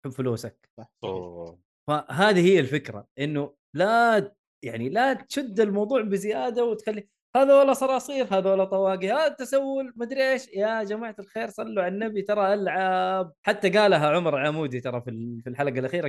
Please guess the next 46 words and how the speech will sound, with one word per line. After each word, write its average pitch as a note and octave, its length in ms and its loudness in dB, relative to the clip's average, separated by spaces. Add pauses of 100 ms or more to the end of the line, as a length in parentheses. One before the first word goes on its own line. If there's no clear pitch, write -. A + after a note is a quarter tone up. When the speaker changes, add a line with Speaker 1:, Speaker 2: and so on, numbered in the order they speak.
Speaker 1:
قال: F3 100 0
"يا C3+ 40 -2
جماعة C#3+ 240 -8
الخير، - 260 -14
ترى B2+ 160 -4
ألعاب." A2 420 -6
<laughs> - 40 -16
ما، D#3+ 120 0 (360)
ما F#3+ 200 4
يستاهل F#3 500 4
الموضوع D#3+ 680 2
إنه D3 280 -4
أنت G3+ 200 -2 (480)
ت-، D3 160 -16 (140)
ت-، C#3 180 -10
تخش، G3 400 0
يعني، B2 360 -6
وتسبسب C#3+ 600 -2
في D3 60 -4
الخلق F#3 380 0
وتسب C#3+ 400 -4
أم D#3 220 -6
الناس F3 480 -6 (100)
وتسب C#3+ 160 -10
أبو C3 160 -8
الناس. D3+ 320 -10 (100)
يا، C3 380 -6
الرجال D3 360 2
يقول F#3+ 200 4
لك: G3 160 2
"طب، D3 140 -2
يعني، B2+ 480 -4
لا E3 160 4
تسبني F#3+ 520 0
من E3 180 -4
بدري، G#3 220 0
يعني، D3 180 -4 (360)
الصباح E3+ 420 2
أصحى، E3+ 180 -6
صباح E3+ 300 -2
ألاقي F3+ 260 2
سب، A#3+ 260 -4
أبويا E3+ 360 2
وأمي G3 280 0
ينسبوا G3 400 -6
ليه؟ G#3+ 300 2